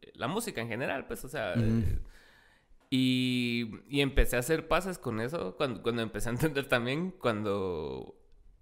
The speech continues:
Speaker 1: como escuchas hablar a, a la mara que, que está detrás de ellos, ponete Tiny, ponete, o sea, el mismo J Balvin, o sea, escuchar hablar a, a Bad Bunny, como que con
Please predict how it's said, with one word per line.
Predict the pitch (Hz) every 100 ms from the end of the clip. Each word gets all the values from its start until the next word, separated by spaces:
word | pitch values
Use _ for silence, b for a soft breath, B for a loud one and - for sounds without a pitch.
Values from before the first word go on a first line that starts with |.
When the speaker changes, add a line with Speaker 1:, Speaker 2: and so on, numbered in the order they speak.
| - - - -
Speaker 1:
como | 127 120 113
escuchas | 85 120 - - 117 107
hablar | 107 110 123
a, | 113 62 71 - _
a | 101
la | 101
mara | 101 120 127
que, | 127 104 98 - B B B B B _
que | -
está | 113 117
detrás | 120 120 123 117
de | 135 160
ellos, | 147 127
ponete | 117 95 92 98
Tiny, | - 127 131 127 120 120 117
ponete, | - 104 98 95 104 98 92 85
o |
sea, | 98 101 101 85
el |
mismo | 110 113 110
J | 95 87
Balvin, | 110 127 123 117 113 110 98
o |
sea, | 95 101 87 64 - -
escuchar | - 113 - 110
hablar | 107 107 107
a, | 104
a | - -
Bad | 107 104
Bunny, | - 117 117 110
como | - 113 110
que | 113
con | - 110 107